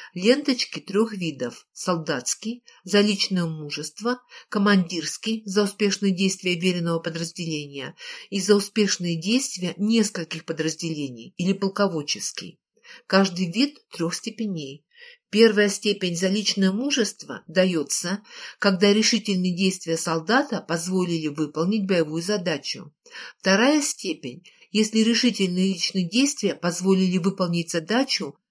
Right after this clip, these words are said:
которую даже ещё не поставили, то есть за инициативу. Третья степень, высшая, награждаются те, кто с риском для жизни спас товарищей.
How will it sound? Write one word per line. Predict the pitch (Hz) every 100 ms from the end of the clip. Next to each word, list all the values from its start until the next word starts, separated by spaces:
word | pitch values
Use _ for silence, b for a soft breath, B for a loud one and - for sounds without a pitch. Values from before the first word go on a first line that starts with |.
| _
которую | 175 170 220 202 -
даже | 233 262
ещё | 220 - 233
не | 226
поставили, | 240 233 - 196 143 131 117 90 b b b
то | 208
есть | 208 - -
за | 175 214
инициативу. | 220 - 214 202 - 143 131 - - B B B -
Третья | 214 269 277 226 190
степень, | - 185 170 160 175
высшая, | 190 175 - 151 117 104 B B -
награждаются | 180 180 190 175 190 185 185 - 175
те, | - 196 240 277
кто | _ - 190
с | -
риском | 196 175 - 160
для | 165 170
жизни | 165 233 262 196 147
спас | - 143 156
товарищей. | 202 185 156 135 127 - 104 -